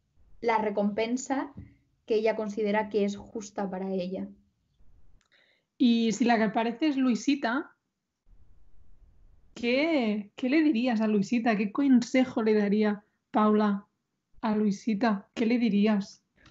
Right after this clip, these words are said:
Speaker 1: Pues le diría que siga siendo igual de valiente que está siendo en algunas ocasiones.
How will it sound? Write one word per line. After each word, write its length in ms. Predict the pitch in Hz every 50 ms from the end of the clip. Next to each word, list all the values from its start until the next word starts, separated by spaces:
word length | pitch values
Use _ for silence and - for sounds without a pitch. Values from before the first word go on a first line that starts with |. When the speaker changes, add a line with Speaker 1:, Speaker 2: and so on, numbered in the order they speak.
| _ _
Speaker 1:
Pues 220 | - 254 240 220 214
le 80 | 220
diría 440 | 220 226 233 233 202 247 262 302 330
que 80 | 330 285
siga 280 | - - 277 285 285 277
siendo 460 | 277 - 269 254 254 254 262 285 285
igual 400 | 269 254 233 233 226 226 240 240
de 320 | 233 269 269 262 262 254 240
valiente 1040 | 208 220 208 202 202 202 214 214 226 233 240 254 269 - 285 302 311 330 - - - _ _ _ _ _ _ _ _ _ _ _ - - - _ _ - - - - - - - - - -
que 100 | - 453
está 280 | 302 208 - - 240 -
siendo 580 | - - - 247 233 233 226 233 254 269 254
en 100 | 233 220
algunas 480 | 214 208 202 202 202 220 220 226 233 -
ocasiones. 960 | 233 208 202 190 190 - - 220 214 214 208 202 202 202 202 202 - - -